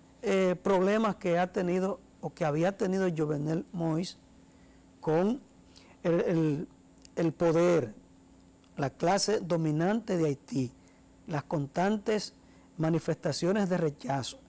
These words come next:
las constantes, eh, posposiciones del referéndum y o elecciones. Eh, y también la situación de que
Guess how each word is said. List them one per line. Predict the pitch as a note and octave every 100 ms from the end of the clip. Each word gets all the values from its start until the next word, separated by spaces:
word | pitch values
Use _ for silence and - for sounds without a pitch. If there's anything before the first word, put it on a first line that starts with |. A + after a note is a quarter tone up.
| - - -
las | D#3 D3
constantes, | - D#3 D3 F3+ G3+ A3 - A3 -
eh, | G3+ F3 E3 - -
posposiciones | D#3 - G#3 D#3 D#3+ - F3+ A#3 A#3+ A3+ - - - -
del | D3+ D#3+
referéndum | E3+ D#3+ E3 D#3 G#3+ A#3+ A#3+ B3+ -
y | F#3+
o | E3 D#3+
elecciones. | D3+ C3+ - C#3+ B2 A#2 - - - - - - - - - - -
Eh, | E3+ E3+ E3 D#3 C#3+ B2+ C3+ - - - - - -
y | A#3
también | B3 C#4 B3 A#3 A#3+ C4+ - - - - -
la | D#3+ D3+
situación | G3 F#3+ G#3 - G3 F#3+ G3 B3+ - - - - -
de | E3+ E3+ E3
que | F3 E3+ D#3+ D3+